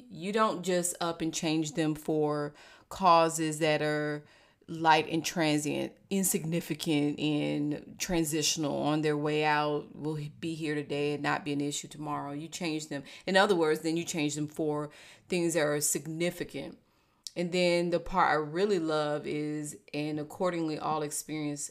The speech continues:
hath shown that mankind are more disposed to suffer while evils are sufferable than to right themselves by abolishing the forms to which they have become accustomed." And, you know, that then says that you just,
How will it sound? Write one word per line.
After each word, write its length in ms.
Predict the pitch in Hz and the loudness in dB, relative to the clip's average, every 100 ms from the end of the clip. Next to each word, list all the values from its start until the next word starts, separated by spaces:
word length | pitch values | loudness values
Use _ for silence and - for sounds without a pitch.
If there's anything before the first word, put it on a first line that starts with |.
| - | -10
hath 340 | 160 156 - | -8 -8 -4
shown 360 | - 151 147 147 | -4 -2 -2 -4
that 140 | 143 | -4
mankind 560 | 156 156 156 151 156 147 | -4 -2 -4 -6 -6 -4
are 80 | 143 | -4
more 300 | 151 170 170 | -4 -4 -2
disposed 680 | 156 - - 170 160 151 - | -2 0 0 0 0 -2 -6
to 100 | - | -6
suffer 680 | - - - 202 196 156 135 | 0 4 4 2 -4 -8 -8
while 300 | 143 151 147 | -6 -6 -6
evils 400 | 165 175 151 147 | -6 -8 -8 -8
are 80 | 151 | -8
sufferable 720 | 143 - 170 165 147 131 139 | -6 -4 -4 -6 -12 -10 -10
than 180 | 139 143 | -10 -10
to 140 | 147 139 | -12 -8
right 240 | 156 156 151 | -6 -6 -8
themselves 440 | 139 - 135 135 | -10 -8 -8 -10
by 180 | 135 131 | -10 -10
abolishing 560 | 135 143 143 147 - | -8 -4 -4 -6 -8
the 60 | 135 | -12
forms 360 | - 143 135 - | -8 -8 -8 -10
to 120 | 135 | -12
which 260 | 139 143 - | -10 -10 -10
they 60 | |
have 140 | 135 156 | -12 -12
become 300 | - 131 147 | -14 -12 -12
accustomed." 560 | - - 143 - - - _ - - - - - - - _ | -14 -12 -12 -12 -16 -20 _ -20 -20 -20 -20 -20 -20 -20 _
And, 580 | - 185 170 160 165 165 | 0 2 4 4 2 0
you 60 | 180 | 0
know, 400 | 165 156 156 151 - | 0 0 -4 -6 -8
that 640 | - 147 185 240 254 175 | -8 2 6 6 6 4
then 380 | 175 156 151 156 | 2 2 2 -2
says 480 | 151 156 147 160 151 | -4 -2 0 0 -2
that 260 | 156 156 - _ _ 175 | -4 -6 -10 _ _ -6
you 120 | 208 | 0
just, 300 | 220 220 | 2 2